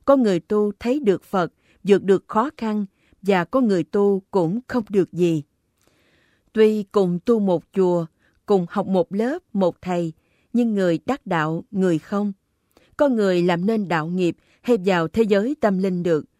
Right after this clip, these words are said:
và cũng có người chẳng làm được gì ở thế gian này, nói gì đến thế giới khác. Chúng ta cùng suy nghĩ về câu hỏi của Bồ Tát Bửu Kế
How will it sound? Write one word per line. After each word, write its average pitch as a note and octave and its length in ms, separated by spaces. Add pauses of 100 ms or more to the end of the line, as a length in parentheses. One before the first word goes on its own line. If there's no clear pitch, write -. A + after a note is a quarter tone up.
(280)
và F#3 240
cũng G3+ 260
có D4 120
người F#3 360 (240)
chẳng G3 160
làm F3+ 320
được E3+ 160
gì E3 400
ở E3 200
thế B3+ 80
gian G#3 340
này, E3+ 240 (420)
nói G3 320
gì F#3+ 180
đến F3+ 320
thế A3+ 120
giới G3 260
khác. C4+ 300 (760)
Chúng A#3+ 180
ta G3+ 220
cùng F3 280
suy A3+ 200
nghĩ F#3 380
về F#3+ 220
câu A3+ 240
hỏi F3+ 400
của A3+ 100
Bồ G3 180
Tát B3 300
Bửu F3 220
Kế A3 380